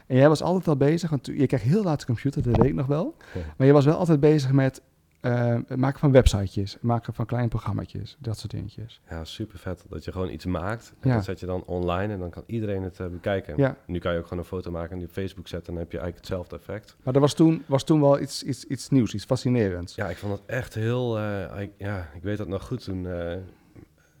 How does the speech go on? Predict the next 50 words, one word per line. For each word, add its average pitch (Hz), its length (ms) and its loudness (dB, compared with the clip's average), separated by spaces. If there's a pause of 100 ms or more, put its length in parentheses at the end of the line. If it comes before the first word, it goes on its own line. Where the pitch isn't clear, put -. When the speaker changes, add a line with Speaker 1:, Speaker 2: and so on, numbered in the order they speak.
(100)
Speaker 2:
toen 104 180 -12
ik, 95 80 -10 (400)
ja, 92 300 -16 (200)
mijn 90 220 -8
oom 127 220 -6
volgens - 260 -16
mij, 82 120 -8
die 80 100 -8
had 80 100 -10
een 82 80 -10
keer 82 260 -8
een, 80 180 -8
een 82 340 -12 (160)
hele 92 400 -10
simpele 90 500 -10
website 85 480 -6
gemaakt 82 360 -8
en 78 60 -10
dat 78 100 -10
hij 80 80 -20
toen 87 160 -8
Speaker 1:
Ja. 82 100 0
Speaker 2:
die 82 100 -2
link 95 260 -4
door 92 360 -6
e-mailde 90 480 -4
en 80 40 -8
dat 82 100 -8
ik 85 60 -10
dat 85 160 -8
opende 101 320 -6
en 69 60 -12
dacht 76 280 -16
ik - 100 -20
van, - 180 -20
er - 260 -20
stond 87 160 -12
alleen 90 180 -2
een 87 60 -4
foto 95 340 -6
op 87 120 -10
van 87 120 -6
zijn 90 120 -8
net 90 160 -6
geboren 87 340 -8
dochter 98 280 -8
volgens - 260 -20
mij. - 200 -12 (240)
Maar - 260 -6
ik, - 160 -8